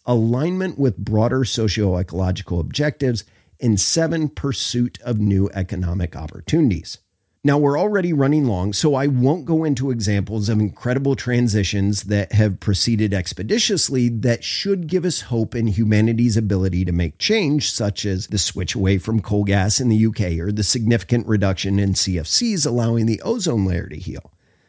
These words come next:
But the point of today and of the paper we looked at is we have made big transitions in the past, and we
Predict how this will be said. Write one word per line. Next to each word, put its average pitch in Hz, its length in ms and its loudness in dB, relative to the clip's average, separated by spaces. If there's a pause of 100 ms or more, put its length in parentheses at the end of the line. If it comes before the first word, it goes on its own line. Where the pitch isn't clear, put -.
(200)
But - 200 2
the 156 60 -2
point 226 520 -4
of 208 140 -4
today 113 580 0
and 220 260 0
of 190 180 -4
the 190 100 0
paper 160 360 0
we 156 200 0
looked 120 340 -2
at 87 320 -6
is 151 280 2
we 165 280 2
have 180 520 -2
made 160 380 2
big 131 220 2
transitions 113 760 2
in 107 120 2
the 104 80 2
past, 90 480 -4
and 139 200 0
we 135 180 0